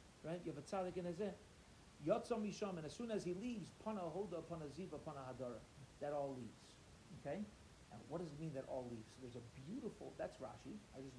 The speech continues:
just reading Rashi. There's a, on, in the, um, Chumash Makros Gedolos,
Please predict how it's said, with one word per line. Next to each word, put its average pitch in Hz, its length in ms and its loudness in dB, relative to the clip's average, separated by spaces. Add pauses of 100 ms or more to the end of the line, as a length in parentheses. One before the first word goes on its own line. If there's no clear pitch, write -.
(120)
just 139 180 -4
reading 127 160 -6
Rashi. 117 260 -6 (520)
There's 135 180 0
a, 131 240 2 (240)
on, 131 80 -4 (240)
in 131 80 -4 (160)
the, 117 160 -2
um, 107 160 -4 (800)
Chumash 180 320 0
Makros 151 400 0
Gedolos, 131 560 -2